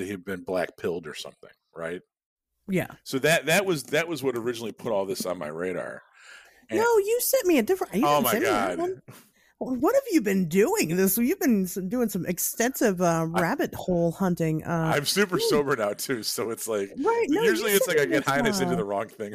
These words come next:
Speaker 1: or <laughs> something.
Speaker 2: No, you s-, well, the story you sent me was about the, the, the Q anon guy who killed his family or whatever, killed his kids because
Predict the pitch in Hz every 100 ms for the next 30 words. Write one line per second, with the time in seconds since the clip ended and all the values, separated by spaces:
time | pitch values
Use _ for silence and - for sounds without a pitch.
0 | - - - - - 254 - - - 302
1 | 403 453 - 285 370 - 311 453 480 427
2 | 415 - 440 494 453 320 - 403 403 302
3 | 269 277 254 226 220 143 226 226 214 190
4 | 190 226 - 311 269 269 302 240 170 147
5 | 180 175 - 233 214 180 - 214 247 190
6 | 147 160 160 - 175 175 165 165 226 196
7 | - 240 240 165 160 160 170 160 156 -